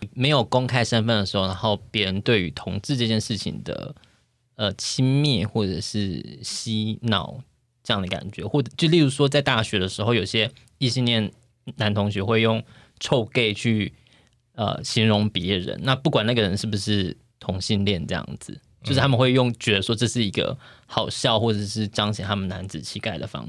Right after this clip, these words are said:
式。可能像是对于一些特定的新闻事件，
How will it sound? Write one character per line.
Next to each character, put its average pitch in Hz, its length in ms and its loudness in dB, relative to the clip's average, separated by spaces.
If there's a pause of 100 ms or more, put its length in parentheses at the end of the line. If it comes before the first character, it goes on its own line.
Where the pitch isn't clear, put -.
式。 - 300 -10 (220)
可 - 160 -6
能 95 240 -2
像 127 280 0
是 117 260 -4
对 120 300 4
于 98 140 -4
一 123 100 -2
些 110 380 0 (240)
特 165 140 4
定 143 140 4
的 117 60 4
新 135 260 2
闻 110 200 4
事 127 240 0
件， 127 360 0